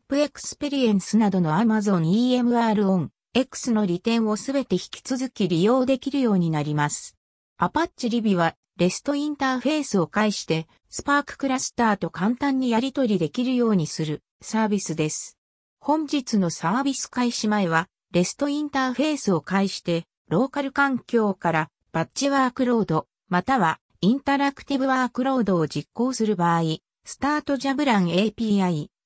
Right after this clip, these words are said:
またはインタラクティブエンドポイントのいずれかを使用する必要が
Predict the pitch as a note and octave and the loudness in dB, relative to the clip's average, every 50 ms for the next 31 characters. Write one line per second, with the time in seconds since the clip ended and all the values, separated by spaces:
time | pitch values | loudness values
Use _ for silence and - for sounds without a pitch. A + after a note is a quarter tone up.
0 | _ - D#3+ F3 - - C4+ A3+ F3 D#3+ - - _ _ _ - E3+ G3+ C4 C#4+ | _ -2 -2 -2 0 0 0 2 2 0 0 -4 _ _ _ 0 2 2 2 0
1 | - - D4 C#4+ C#4 - - - - G#3+ F#3 F#3 F3+ G3+ C4 C4+ D4 C#4+ - C#4 | 0 -2 -2 -2 -2 -4 -4 -2 0 0 2 2 2 2 2 0 -2 -2 0 0
2 | C#4 C4 A#3+ G#3+ - F#3+ F3+ F3 E3 D#3 D3+ D#3 - A3+ A#3+ A#3+ - - B3 G#3+ | 2 2 2 0 0 0 0 0 0 0 -2 -2 -2 0 -2 -2 -2 0 0 0
3 | F3+ D#3+ - - F#3+ G3+ G#3 A3 G#3+ - A3+ G#3 G#3 - - - - - A#3 A3+ | 0 0 0 2 2 2 2 2 0 0 -2 -2 -2 -4 -6 -8 -4 -2 0 0
4 | G#3+ G#3+ G3 G3 F#3+ F#3 - | 0 2 2 2 2 2 0